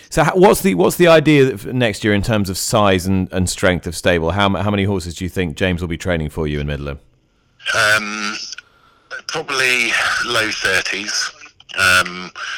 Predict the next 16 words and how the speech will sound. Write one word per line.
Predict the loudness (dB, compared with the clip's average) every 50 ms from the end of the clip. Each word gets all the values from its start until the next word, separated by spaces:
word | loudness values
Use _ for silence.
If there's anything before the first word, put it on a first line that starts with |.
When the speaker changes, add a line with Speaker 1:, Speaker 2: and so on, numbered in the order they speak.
| -8 -10 -10 -14 _ _ -6
Speaker 2:
we're | -2 -2 0 0
likely | 0 -2 -2 -2 -2 -2 -2 -4 -6 -4
to | -4 -4
spend | -4 -2 -2 -2 -2 -4 -6 -6
most | -4 -4 -2 -2 -2 -4 -4
of | -4 -4 -2
next | -2 -2 -2 -2 -4 -6 -6 -6 -4
year | -4 -2 0 0 0 0 2 0 0 0 -2 -6 -8 -8
in | -6 -4 -4
a | -2 -2 -2 -4 -6 -6 -6
temporary | -4 -2 -2 -2 -2 -4 -4 -4 -4 -4 -4 -6 -8 -12 _ _ _ _ _ _ _ _ -6
training | -4 -2 -2 -2 -4 -4 -4
yard | -4 -4 -4 -4 -8
that | -10 -10
we've | -8 -8 -8 -6
leased, | -4 -4 -4 -4 -4 -6 -6 -6 -10